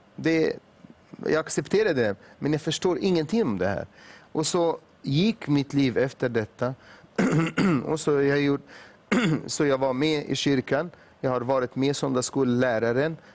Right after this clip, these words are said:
Jag har varit ansvar för ungdomar i min kyrka där i Egypten, eh, där jag var där. Och så gick mitt liv på det här sättet. Men kom jag till Sverige,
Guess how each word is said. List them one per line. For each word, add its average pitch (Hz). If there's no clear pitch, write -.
Jag 123
har 120
varit 120
ansvar 123
för 143
ungdomar 127
i 127
min 110
kyrka 117
där 107
i 107
Egypten, 123
eh, -
där 113
jag 110
var 104
där. 117
Och 156
så 170
gick 190
mitt 170
liv 131
på 123
det 113
här 110
sättet. 117
Men 123
kom 180
jag 208
till 151
Sverige, 104